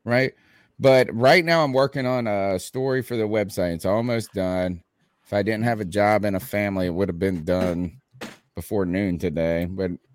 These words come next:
need to go over it a couple more times and find a couple more fillers. But it was really the third quarter that killed the Panthers.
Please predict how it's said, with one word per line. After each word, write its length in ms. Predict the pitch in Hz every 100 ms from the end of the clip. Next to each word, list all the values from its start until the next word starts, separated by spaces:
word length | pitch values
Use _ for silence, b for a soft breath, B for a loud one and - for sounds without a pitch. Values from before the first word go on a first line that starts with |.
| _ -
need 220 | 120 117
to 80 | 110
go 200 | 110 107
over 160 | 98
it 20 | 98
a 40 |
couple 260 | - 98 98
more 160 | 98
times 300 | 92 110 95
and 120 | 90
find 280 | - 101 95
a 40 | 85
couple 360 | - 95 98
more 220 | 98 90
fillers. 640 | 82 - 104 87 78 80 - _ _ _ _ _ _ _ _ -
But 120 | 156
it 80 | 202
was 200 | 214 147
really 260 | 220 359
the 140 | 214 139
third 340 | - 175 156
quarter 320 | - 147 165
that 220 | 113 98 -
killed 180 | 110
the 80 | 90
Panthers. 680 | - 92 85 - 80 80 -